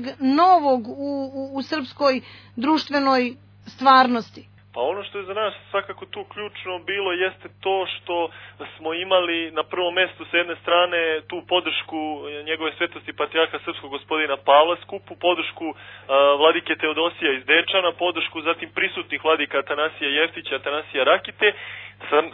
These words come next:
Speaker 2: samim tim podršku crkve. S druge strane imali smo pokroviteljstvo Koordinacionog centra za Kosovo i Metohiju, sa treće strane imali smo niz uglednih govornika, opet iz različitih srpskih zemalja, i na kraju tih petnaest nevladinih organizacija. Ono što je n-,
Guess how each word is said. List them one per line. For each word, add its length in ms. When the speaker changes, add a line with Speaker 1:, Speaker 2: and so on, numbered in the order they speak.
Speaker 2:
samim 240
tim 240
podršku 360
crkve. 380
S 40
druge 180
strane 360
imali 280
smo 120
pokroviteljstvo 840
Koordinacionog 760
centra 340
za 120
Kosovo 360
i 40
Metohiju, 640
sa 120
treće 360
strane 280
imali 260
smo 80
niz 260
uglednih 460
govornika, 760
opet 400
iz 120
različitih 440
srpskih 300
zemalja, 520
i 100
na 120
kraju 260
tih 280
petnaest 480
nevladinih 540
organizacija. 800
Ono 220
što 220
je 80
n-, 120